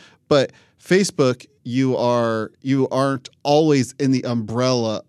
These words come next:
of a specific community. Sometimes you're just out there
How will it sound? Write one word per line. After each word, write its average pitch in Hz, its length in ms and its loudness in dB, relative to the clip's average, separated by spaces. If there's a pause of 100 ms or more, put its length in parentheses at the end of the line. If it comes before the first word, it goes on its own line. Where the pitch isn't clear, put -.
of 139 220 0
a 113 60 -4
specific - 480 -6
community. 107 460 -6
Sometimes 120 380 -6
you're 110 100 -8
just 123 260 -8 (200)
out 120 220 -2
there 113 460 -6